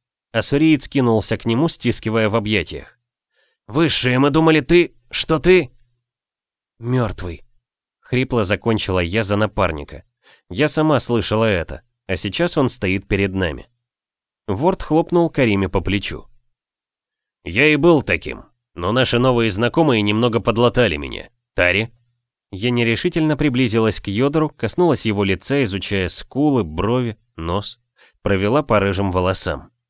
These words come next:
«Низшие, это и правда ты?» Он раскатисто расхохотался, с силой обняв меня, едва не сломав кости в страстном поцелуе. И впервые с момента окончания всего этого кошмара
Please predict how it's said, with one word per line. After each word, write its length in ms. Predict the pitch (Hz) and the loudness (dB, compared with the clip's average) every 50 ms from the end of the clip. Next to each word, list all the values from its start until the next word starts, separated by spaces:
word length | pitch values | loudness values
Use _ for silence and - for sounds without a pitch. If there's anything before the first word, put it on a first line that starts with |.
| _ _ _ _ _ _ _ _ _ _ _ _ | _ _ _ _ _ _ _ _ _ _ _ _
«Низшие, 640 | - 107 110 110 98 90 - - - 92 85 78 76 _ _ _ _ _ _ _ _ _ _ | -10 -6 -4 -4 -4 -4 -4 -6 -6 -8 -10 -12 -16 _ _ _ _ _ _ _ _ _ _
это 240 | 110 110 - - | -12 -8 -4 -2
и 80 | 113 107 | -2 -2
правда 460 | - - 104 107 110 104 95 104 101 | -2 -4 -4 -4 -4 -4 -4 -6 -6
ты?» 260 | - - 90 80 - _ _ _ _ _ _ _ _ _ _ _ _ _ _ _ _ _ _ _ _ _ | -6 -8 -10 -10 -12 _ _ _ _ _ _ _ _ _ _ _ _ _ _ _ _ _ _ _ _ _
Он 160 | 135 151 151 | 0 2 4
раскатисто 640 | 143 143 131 - - 180 170 - 165 - - - 151 | 4 2 2 2 0 -2 0 0 -2 -2 0 2 2
расхохотался, 880 | 147 143 - - 143 127 - 160 - _ - 120 107 101 - - 104 | 2 2 -2 -6 -8 -6 -4 -6 -4 _ 2 2 2 2 0 -2 -4
с 60 | 95 - | -2 -2
силой 340 | - - 123 123 123 123 | -4 -2 0 0 2 0
обняв 520 | 123 - - 120 95 95 104 107 98 - - | 0 0 -4 -4 -2 0 0 0 0 0 0
меня, 340 | 127 113 104 92 80 67 - _ _ _ _ _ | -2 -2 0 -2 -4 -8 -14 _ _ _ _ _
едва 360 | 95 87 104 87 87 95 120 | -4 -4 -4 -2 0 0 0
не 120 | 120 104 | 0 0
сломав 440 | - - 104 98 98 104 98 - - | 0 0 0 2 2 2 0 0 -2
кости 360 | - - 135 143 - - - | -4 -2 -2 -2 0 -2 -6
в 80 | 107 - | -6 -6
страстном 500 | - - - 98 95 87 - 101 92 82 | -4 -2 0 0 0 0 0 -4 -4 -2
поцелуе. 640 | - 92 82 - - 101 92 90 78 64 52 _ _ _ _ _ _ - - _ _ _ | -4 -6 -4 -2 -2 -2 -2 -2 -6 -8 -12 _ _ _ _ _ _ -20 -20 _ _ _
И 100 | 95 - | -4 -4
впервые 420 | - - 101 101 - 175 180 160 | 0 0 0 2 4 4 4 4
с 80 | - - | 2 2
момента 420 | 123 117 117 135 135 127 - 104 | 0 0 2 0 0 2 2 0
окончания 640 | 104 95 - 104 101 - - 135 131 123 117 110 | 0 2 0 -2 -2 0 0 0 0 2 0 0
всего 340 | 104 - - 117 107 113 110 | 0 -2 -2 -2 0 0 0
этого 240 | 104 - - 90 85 | 0 0 -2 -4 -2
кошмара 600 | - - 85 - - 101 117 151 156 151 135 | -2 -2 -4 -4 -2 0 0 2 2 0 -2